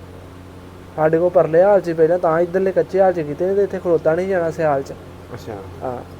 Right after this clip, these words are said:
Speaker 2: ਨਹੀਂ, ਹੁਣ ਆਪਾਂ ਇੱਕ ਵੀਰ ਪੱਕਾ ਹੀ ਉੱਥੇ ਰੱਖਿਆ ਨਾ, ਦਰਖਾਸਤ ਰੱਖਿਆ ਵਾ। ਉਹ ਇੱਕੋ ਗੱਲ ਉਹਨੂੰ ਕਹੀ ਆ ਕਿ ਵੀਰ ਸਮੈਲ ਨਹੀਂ ਇੱਥੋਂ ਆਉਣੀ ਚਾਹੀਦੀ।
Speaker 1: ਹਾਂ।
Speaker 2: ਕਿਉਂਕਿ ਕੋਈ ਆਪਾਂ ਨੂੰ ਇੱਥੇ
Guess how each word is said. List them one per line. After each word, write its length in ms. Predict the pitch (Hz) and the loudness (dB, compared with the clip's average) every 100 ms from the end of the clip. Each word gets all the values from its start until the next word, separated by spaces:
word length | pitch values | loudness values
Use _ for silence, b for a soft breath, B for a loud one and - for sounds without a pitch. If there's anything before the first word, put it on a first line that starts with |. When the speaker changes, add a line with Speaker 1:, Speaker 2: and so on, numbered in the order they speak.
| - - - - - - - - - - - | -20 -20 -20 -20 -20 -20 -20 -20 -20 -20 -10
Speaker 2:
ਨਹੀਂ, 80 | 190 | -4
ਹੁਣ 120 | 190 | 0
ਆਪਾਂ 240 | 156 151 151 | 0 0 -4
ਇੱਕ 140 | 147 | 0
ਵੀਰ 380 | 147 131 131 135 | -2 -2 -4 -4
ਪੱਕਾ 260 | 135 120 147 | -4 -4 -6
ਹੀ 60 | |
ਉੱਥੇ 240 | 143 147 131 | -4 -4 -4
ਰੱਖਿਆ 240 | 131 117 | -4 -6
ਨਾ, 80 | 117 | -6
ਦਰਖਾਸਤ 420 | 151 117 117 113 | -8 -10 -10 -8
ਰੱਖਿਆ 260 | 127 123 120 | -10 -6 -4
ਵਾ। 60 | |
ਉਹ 180 | 117 123 | -4 -6
ਇੱਕੋ 180 | 120 165 | -6 -4
ਗੱਲ 200 | 143 131 | -4 -4
ਉਹਨੂੰ 140 | 131 | -8
ਕਹੀ 240 | 123 123 135 | -8 -6 -6
ਆ 60 | |
ਕਿ 120 | 127 | -6
ਵੀਰ 160 | 135 135 | -8 -10
ਸਮੈਲ 300 | - 127 135 | -10 -8 -6
ਨਹੀਂ 120 | 131 | -8
ਇੱਥੋਂ 260 | 101 - 110 | -12 -16 -14
ਆਉਣੀ 100 | 101 | -14
ਚਾਹੀਦੀ। 500 | 98 92 - - 165 | -14 -16 -18 -18 -16
Speaker 1:
ਹਾਂ। 180 | 156 135 | -14 -10
Speaker 2:
ਕਿਉਂਕਿ 200 | 131 139 | -8 -4
ਕੋਈ 280 | 143 139 135 | -2 0 0
ਆਪਾਂ 300 | 120 120 123 | 0 -2 -4
ਨੂੰ 140 | 123 | -4
ਇੱਥੇ 300 | 120 - 131 | -6 -6 -8